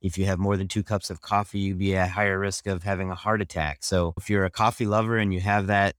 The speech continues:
that gene, you might wanna know about it because that's one way that you can understand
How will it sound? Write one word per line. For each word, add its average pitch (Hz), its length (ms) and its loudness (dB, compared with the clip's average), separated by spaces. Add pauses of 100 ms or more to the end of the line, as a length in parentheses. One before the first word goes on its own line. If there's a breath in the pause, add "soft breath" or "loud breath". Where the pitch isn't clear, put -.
that 95 280 2
gene, 113 320 2
you 101 80 2
might 120 180 2
wanna 127 200 2
know 139 160 4
about 87 260 0
it 85 100 -6
because 90 280 -6
that's 104 240 -2
one 113 280 2
way 98 200 2
that 104 160 0
you 98 160 -2
can 98 180 -4
understand 104 680 2